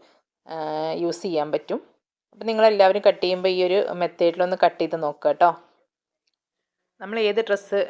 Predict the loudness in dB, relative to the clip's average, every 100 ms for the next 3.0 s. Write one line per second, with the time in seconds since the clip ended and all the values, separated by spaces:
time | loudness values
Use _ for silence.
0 | -8 -14 -10 -8 -4 -4 0 -2 0 -2
1 | -4 -8 -8 -8 -8 -8 _ _ _ _
2 | _ -14 -14 -8 -4 -4 -2 -2 -2 -8